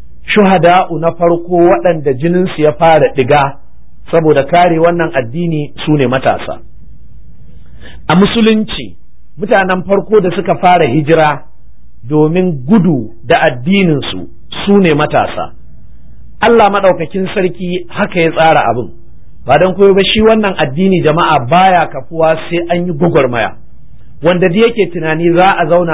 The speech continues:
a kan tebur, a sulhunta da arna, a tafi lafiya, a bauta wa Allah salin alin, a je a shiga aljanna lafiya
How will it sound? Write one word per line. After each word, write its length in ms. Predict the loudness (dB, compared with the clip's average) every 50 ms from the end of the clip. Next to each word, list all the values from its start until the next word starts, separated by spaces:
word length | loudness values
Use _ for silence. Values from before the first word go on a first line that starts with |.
| 0 -2
a 80 | -2
kan 240 | -2 -2 -2 -2 -2
tebur, 420 | -2 0 2 2 2 2 0 -2 -2 -6 -12 -14 -14 -14 -14 -14 -14 -14 -14 -14 -14 -12
a 140 | -2 0 0 0
sulhunta 560 | 2 2 4 4 2 2 -2 -2 0 2 2 4
da 140 | 2 2 0
arna, 340 | 0 0 0 0 0 0 0 -2 -4 -8 -12 -14 -14 -14 -14 -14 -14 -14 -14 -14 -14 -14 -14 -14 -14 -14 -14 -14 -4
a 120 | 0 0 0
tafi 260 | 0 -2 -4 0 2
lafiya, 480 | 2 4 4 2 2 0 -4 -4 -2 -2 -4 -6 -12 -12
a 160 | -4 -4 -4
bauta 440 | 0 2 2 2 2 2 2 2 4 4 4
wa 140 | 4 2 2
Allah 400 | 0 0 2 2 0 0 0 -2 0
salin 420 | 0 2 2 2 2 0 -4 -6 -2
alin, 340 | 0 0 0 0 0 -6 -4
a 120 | -4 -4
je 120 | -2 -2 -4
a 160 | -2 -2 -4
shiga 220 | -6 -4 -4 -4 -2
aljanna 560 | 0 0 -2 -2 0 0 0 0 0 0 -2 2
lafiya 440 | 2 4 2 2 0 0 0 0